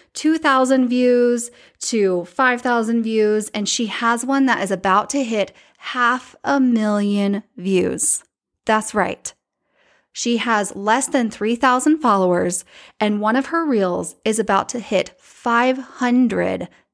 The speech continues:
thousand views. It doesn't matter what your follower count is.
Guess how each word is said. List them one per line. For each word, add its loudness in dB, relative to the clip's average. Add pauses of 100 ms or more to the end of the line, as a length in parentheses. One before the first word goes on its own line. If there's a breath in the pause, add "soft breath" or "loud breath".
(100)
thousand 0 (240)
views. 0 (720)
It 0
doesn't 2
matter 2
what 2
your 0
follower 2
count -6
is. -8